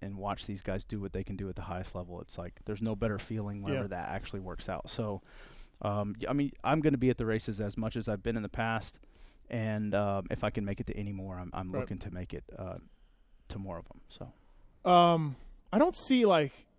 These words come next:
Speaker 2: your log-, like, um, look, um, we'll get into some, some controversy here lately, uh, with Twi-, Twisted stuff, but do you, um, I don't, like, y-,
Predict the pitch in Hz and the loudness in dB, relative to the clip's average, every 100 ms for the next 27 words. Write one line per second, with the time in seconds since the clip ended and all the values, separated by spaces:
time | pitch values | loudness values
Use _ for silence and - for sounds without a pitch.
0 | _ 202 175 180 170 190 196 - 170 160 | _ 4 8 10 12 12 12 8 4 2
1 | - - - 156 143 131 110 185 156 - | -2 -12 -4 0 0 0 2 6 6 4
2 | 165 123 117 104 - 156 151 180 180 156 | -4 -2 -4 -8 -8 -2 2 6 6 4
3 | - 156 139 - - - 143 - _ _ | 2 0 -2 -8 -14 -8 -8 -10 _ _
4 | _ _ - 196 190 170 147 147 143 135 | _ _ 2 6 8 8 4 0 0 2
5 | 139 139 120 127 123 - - 131 135 - | 2 2 0 -2 -4 -6 -2 2 0 0
6 | 156 - 160 151 - 139 151 - - - | -2 2 0 0 0 2 2 -2 -6 -20
7 | - - 190 214 247 262 220 190 170 147 | -12 0 6 10 10 10 10 10 8 6
8 | 139 214 233 - _ - - _ _ 156 | 2 2 2 -2 _ -20 -20 _ _ 0
9 | 151 - - _ _ _ _ _ - | 0 -2 -14 _ _ _ _ _ -14